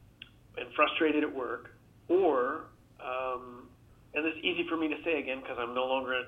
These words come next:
teaching in the classroom, but easy for me to say, uh, but I have experienced it as well and, and say,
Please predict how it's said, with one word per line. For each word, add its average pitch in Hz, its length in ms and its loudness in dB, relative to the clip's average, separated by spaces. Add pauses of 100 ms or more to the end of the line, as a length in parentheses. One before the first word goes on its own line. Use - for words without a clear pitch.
(160)
teaching 127 240 -4
in 127 80 -8
the 120 60 -2
classroom, 123 580 4
but 113 260 -6
easy 123 320 -10
for 123 80 -10
me 127 120 -4
to 120 140 -4
say, 117 320 4
uh, 113 280 -8 (100)
but 160 120 6
I 156 80 6
have 214 160 6
experienced - 440 -4
it 139 60 -6
as 135 180 -10
well 139 380 6
and, 131 300 -6
and 127 80 -10 (120)
say, 131 280 0